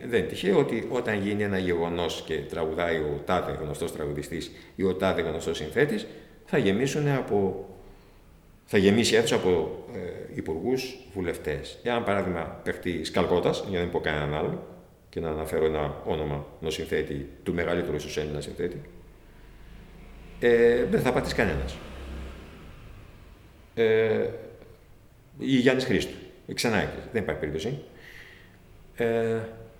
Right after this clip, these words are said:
αυτό νομίζω τα λέει όλα. Δεν ενδιαφέρονται για την τέχνη και μάλιστα τώρα που είναι και η κρίση, αυτό είναι πολύ πιο έντονο, γιατί κόψανε λεφτά πάρα πολλά.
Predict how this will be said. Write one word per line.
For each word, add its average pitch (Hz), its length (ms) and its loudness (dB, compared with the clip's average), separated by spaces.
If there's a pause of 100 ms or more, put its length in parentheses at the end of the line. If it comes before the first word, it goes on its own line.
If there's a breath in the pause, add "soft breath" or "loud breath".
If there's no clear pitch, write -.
(320)
αυτό 151 240 -2
νομίζω 180 220 2
τα 160 140 2
λέει 156 120 6
όλα. 78 320 2 (500)
Δεν 131 220 10
ενδιαφέρονται 78 540 2
για 76 120 -4
την 95 140 -6
τέχνη 185 380 0
και 131 260 0
μάλιστα 135 340 -2
τώρα 139 260 2
που 113 100 -2
είναι 101 80 0
και 98 100 -2
η - 20 -2
κρίση, 139 180 0
αυτό 131 140 -2
είναι 135 100 2
πολύ 127 160 2
πιο 123 140 -2
έντονο, 76 300 -2
γιατί 85 220 -6
κόψανε 87 480 0
λεφτά 78 540 -2 (760 loud breath)
πάρα 92 220 0
πολλά. 76 400 -4